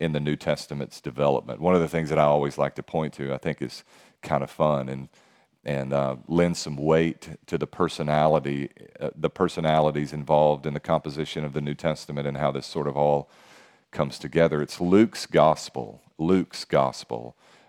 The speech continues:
that provides us with more information about the, the infancy of Jesus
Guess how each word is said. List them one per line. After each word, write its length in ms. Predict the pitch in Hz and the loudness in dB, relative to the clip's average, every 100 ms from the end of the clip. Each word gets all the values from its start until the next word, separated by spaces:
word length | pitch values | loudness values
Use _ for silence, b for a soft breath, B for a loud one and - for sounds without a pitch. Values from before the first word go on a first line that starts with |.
| _ | _
that 160 | 73 - | 0 0
provides 480 | 78 78 76 73 78 | 2 4 4 2 -6
us 180 | - | -4
with 160 | 80 76 | -2 0
more 320 | 82 85 87 | 4 6 4
information 880 | 85 82 80 73 78 76 - 69 67 - | 2 -4 -4 0 0 0 -6 -8 -8 -4
about 580 | 73 69 69 65 - _ 80 76 - | -2 2 2 2 -4 _ -20 -20 -16
the, 240 | 78 80 - | -6 -6 -4
the 220 | 82 80 | -4 -2
infancy 640 | 87 92 90 90 - 82 80 | 0 0 -2 -4 -4 -2 -2
of 140 | 69 | -2
Jesus 640 | 69 73 71 71 71 - | -6 -6 -4 -6 -8 -10